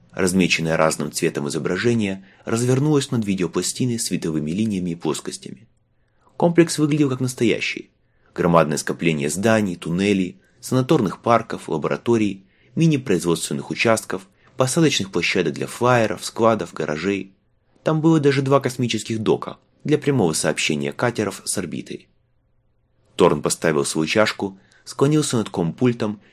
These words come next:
и с интересом всмотрелся в изображение. Затем взял пульт дистанционного управления и принялся это изображение поворачивать, сжимая его, растягивая и разглядывая разные срезы.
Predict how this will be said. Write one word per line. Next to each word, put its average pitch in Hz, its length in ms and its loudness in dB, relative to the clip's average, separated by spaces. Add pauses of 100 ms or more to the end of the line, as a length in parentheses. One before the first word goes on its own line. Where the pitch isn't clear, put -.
(100)
и 156 60 -4
с - 80 -2
интересом 123 460 2
всмотрелся 87 560 -2
в 76 60 0
изображение. 71 680 -4 (880)
Затем 82 360 -2
взял 80 180 2
пульт 82 240 -2
дистанционного 78 580 -4
управления 110 640 0 (380)
и - 80 -4
принялся 156 440 2
это 123 140 2
изображение 98 520 0
поворачивать, 78 760 -2 (320)
сжимая 110 440 2
его, 98 440 -2
растягивая 95 760 -2 (280)
и 139 60 -4
разглядывая 104 580 0
разные 78 300 0
срезы. 64 480 -4